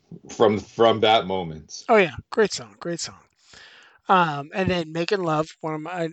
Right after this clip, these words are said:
Speaker 2: another one of my favorites.
Speaker 1: All right.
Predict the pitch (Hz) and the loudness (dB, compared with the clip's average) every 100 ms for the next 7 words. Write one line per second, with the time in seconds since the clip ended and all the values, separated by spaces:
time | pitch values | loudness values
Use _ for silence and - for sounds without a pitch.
0 | 175 170 175 156 143 139 135 131 117 113 | -8 -4 -4 -4 -8 -10 -12 -14 -16 -14
1 | - - _ _ _ _ _ _ _ _ | -12 -12 _ _ _ _ _ _ _ _
2 | _ _ _ _ _ _ _ - - 80 | _ _ _ _ _ _ _ -18 -12 -10
3 | 80 139 | -10 -12